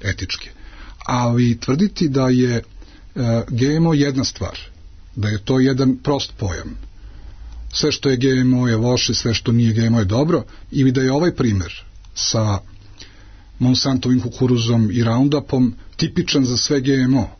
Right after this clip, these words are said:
To znači svesti jedan veoma složen, pre svega naučni, društveni problem, jedan ogroman potencijal, naravno, uvek i za zloupotrebu, kao što smo čuli, ali i potencijal za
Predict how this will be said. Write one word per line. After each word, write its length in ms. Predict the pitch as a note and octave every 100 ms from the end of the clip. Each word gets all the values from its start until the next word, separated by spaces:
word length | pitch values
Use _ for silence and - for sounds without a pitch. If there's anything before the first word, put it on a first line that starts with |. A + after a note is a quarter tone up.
| - - - -
To 120 | - B2+
znači 340 | B2 D3+ -
svesti 600 | - C#3 D#3 - - G2+
jedan 300 | B2+ A#2+ A#2
veoma 320 | A2+ C3 D#3 D#3+
složen, 540 | - A2+ G#2 F2+ D#2+ - - - - -
pre 160 | - A#2
svega 340 | - B2+ A#2+
naučni, 600 | B2 B2 B2+ B2+ - F#2 - - - -
društveni 540 | A#2+ C3 - C#3 A#2+
problem, 460 | - G#2+ G2+ B2+ C#3 - - - - - -
jedan 240 | B2 B2
ogroman 320 | C3 D#3 D#3+
potencijal, 720 | C#3+ - C#3 A#2 - D#3 D#3+ - - -
naravno, 560 | C3+ B2+ C3+ C3+ G#2+ F#2 - - - - -
uvek 300 | C#3 C3+ B2+
i 40 |
za 120 | A#2
zloupotrebu, 680 | G#2+ G2+ G2+ G2+ A2 B2 D3 -
kao 180 | - F#2
što 140 | -
smo 180 | G2 G2+
čuli, 360 | G2 D#3 C#3 F2 - - - - -
ali 340 | - A#2 A#2 A#2
i 60 |
potencijal 720 | A2+ A2+ B2 G#2+ - C#3+ D3 B2
za 300 | A2+ A#2